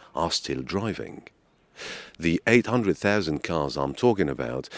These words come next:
the ownership is at least ten years. People who buy Subaru tend to keep them.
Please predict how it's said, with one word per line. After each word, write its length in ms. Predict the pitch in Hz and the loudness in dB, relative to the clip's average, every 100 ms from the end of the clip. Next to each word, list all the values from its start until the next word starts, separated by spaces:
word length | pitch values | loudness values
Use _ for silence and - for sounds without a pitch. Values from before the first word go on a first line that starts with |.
| - | -6
the 180 | 92 92 | 0 2
ownership 480 | 107 110 92 - 82 | 4 4 4 0 -2
is 140 | 82 | -4
at 160 | 85 - | -4 -2
least 340 | 101 90 - - | -2 -2 -8 -8
ten 220 | - 98 87 | -2 0 2
years. 440 | 87 58 58 - - - - - _ | 0 -2 -6 -10 -14 -16 -16 -18 _
People 240 | - 214 170 | 0 2 4
who 100 | 101 - | 2 4
buy 220 | 123 104 | 6 6
Subaru 420 | - 92 78 76 - | 4 0 2 -2 -2
tend 280 | 92 87 78 | -2 0 -2
to 80 | - | -10
keep 380 | - 82 76 - | -8 -8 -8 -10
them. 340 | 107 95 - | -12 -12 -16